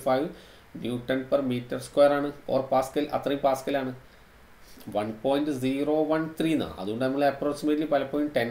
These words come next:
raised to five Newton per meter square എന്ന് പറയും. Atmospheric pressure at the sea level ഇതാണ്. സീ ലെവലിൽ ഇൻഫിനിറ്റ് എയർ കോളത്തിൻ്റെ ആ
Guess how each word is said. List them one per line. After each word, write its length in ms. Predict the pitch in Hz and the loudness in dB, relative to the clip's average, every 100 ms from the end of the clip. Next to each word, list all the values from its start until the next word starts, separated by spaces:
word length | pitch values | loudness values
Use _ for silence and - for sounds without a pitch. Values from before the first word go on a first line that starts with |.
| 120 | 0
raised 180 | 135 131 | -2 -4
to 40 | 139 | 0
five 160 | 143 147 | 2 2
Newton 320 | 131 123 131 131 127 | 0 -2 -2 -4 -2
per 80 | 135 127 | -2 -2
meter 260 | 117 127 117 | -4 -6 -8
square 220 | - 123 123 | -4 -4 -2
എന്ന് 100 | 104 | -4
പറയും. 180 | - - - - - - - - 113 | -6 -12 -20 -20 -20 -20 -20 -6 -4
Atmospheric 540 | 117 117 117 127 123 - | -2 -6 -4 -4 -4 -6
pressure 280 | 107 131 139 - | -4 -2 -4 -4
at 80 | 107 107 | -8 -4
the 60 | 156 - - | -4 -4 -2
sea 140 | 127 120 | 2 2
level 180 | 101 95 | 2 0
ഇതാണ്. 200 | 90 80 85 - | -6 -10 -12 -4
സീ 100 | 117 117 | -2 0
ലെവലിൽ 280 | 120 123 151 - - - - 110 | 0 0 -2 -4 -12 -20 -8 -6
ഇൻഫിനിറ്റ് 400 | 110 127 123 120 | -4 -2 -2 0
എയർ 100 | 110 110 | 0 0
കോളത്തിൻ്റെ 500 | 113 113 113 104 131 185 - - - | -2 -2 -4 -2 -2 -2 -8 -20 -4
ആ 60 | 98 | -2